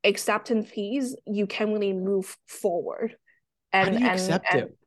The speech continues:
Speaker 2: How do you do that? How do you, you can say it, right? They know that that's what they are. So what does acceptance mean in that situation? How do you,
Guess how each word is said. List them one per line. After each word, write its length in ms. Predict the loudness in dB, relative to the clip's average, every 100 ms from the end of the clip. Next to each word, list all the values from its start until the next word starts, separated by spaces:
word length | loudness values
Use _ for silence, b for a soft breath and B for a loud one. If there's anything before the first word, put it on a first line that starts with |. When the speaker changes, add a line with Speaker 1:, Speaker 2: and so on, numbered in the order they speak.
| _ -2
Speaker 2:
How 80 |
do 60 | 0
you 100 | 0
do 240 | 0 0
that? 280 | 2 0 -2 b b b b
How 160 | 0 2
do 60 |
you, 380 | 4 4 4 2 -2
you 120 | -4
can 180 | -4 -4
say 340 | 2 4 6
it, 120 | 6
right? 280 | 4 2 2 -4 _ _ _ _ _ _ _ _ _
They 280 | -2 2 4
know 400 | 4 4 6 4
that 160 | 2 2
that's 240 | 0 0
what 100 | 0
they 140 | 0
are. 220 | 2 0 0
So 140 | -2
what 120 | -2
does 160 | -2 -6
acceptance 880 | -10 -4 -4 -4 -4 -6 -8 -16 -14
mean 440 | -6 -4 -2 -2
in 100 | -4
that 220 | -10 -12 -12
situation? 680 | -10 -6 -4 -4 -6 -12
How 160 | -10 -10
do 80 | -6
you, 180 | -8